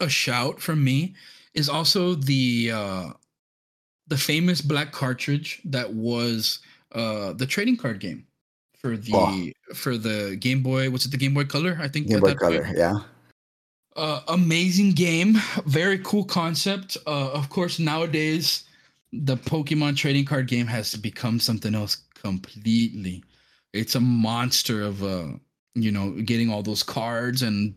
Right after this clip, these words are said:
Speaker 1: decks and stuff like that. So nowadays we have, uh, uh,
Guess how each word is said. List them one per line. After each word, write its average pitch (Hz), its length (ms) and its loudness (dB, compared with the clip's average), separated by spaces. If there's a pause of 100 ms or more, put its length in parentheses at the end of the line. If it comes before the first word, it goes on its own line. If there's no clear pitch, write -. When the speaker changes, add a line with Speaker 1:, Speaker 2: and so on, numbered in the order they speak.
(120)
Speaker 1:
decks 120 400 -2
and 120 120 0
stuff 127 260 -8
like 127 180 -6
that. 120 260 -6
So 120 260 -6 (440)
nowadays 202 640 0
we 185 100 4
have, 156 640 -2
uh, 110 420 -4 (540)
uh, 117 420 -2